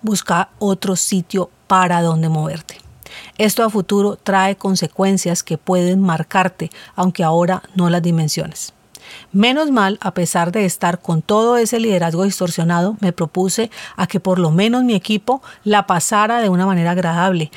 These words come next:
que si iba a dejarles huella, lo hiciera sin pisar a nadie. Fueron momentos muy duros donde mi inclinación estaba marcada por la masculinidad, el hacer, hacer, descuidando el ser,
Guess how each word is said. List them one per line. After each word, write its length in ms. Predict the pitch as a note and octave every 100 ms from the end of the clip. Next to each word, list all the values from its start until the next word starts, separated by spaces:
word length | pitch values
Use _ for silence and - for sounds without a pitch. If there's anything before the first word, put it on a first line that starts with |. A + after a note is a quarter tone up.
| - _
que 140 | G#3
si 200 | F3+ F3+
iba 380 | F3 A3 A3 E3
a 40 | E3
dejarles 360 | D3+ D#3+ F3+
huella, 460 | G3+ A#3 B3 C4 -
lo 140 | G3+ F3+
hiciera 480 | D#3 A3+ A3+ A#3+ -
sin 240 | - F3+
pisar 320 | F3 E3 D#3
a 60 | E3
nadie. 340 | D3+ D3+ D3+ - _ _ - - - -
Fueron 320 | - A#3+ B3 C4+
momentos 460 | A3+ G#3 A3 G3+
muy 320 | G3 G3 C#4+
duros 340 | G#3+ F#3+ E3+ E3+
donde 320 | F#3+ F3+ F3
mi 260 | F3+ B3 A#3
inclinación 720 | G3+ G3 F#3 E3+ F#3 F3+ F#3
estaba 360 | G3+ F3 D#3+
marcada 480 | F#3 F3+ - E3 E3
por 260 | - F#3+ F3
la 180 | E3+ D#3+
masculinidad, 1000 | F3 F3+ - F#3+ F3+ F3 E3 D#3+ G#3+ - - - -
el 140 | F#3
hacer, 360 | D#3+ - F3 F3
hacer, 340 | E3 E3+ G3 - - - -
descuidando 500 | A3 - G#3+ F3+ F#3
el 80 | G#3
ser, 300 | G3 G#3+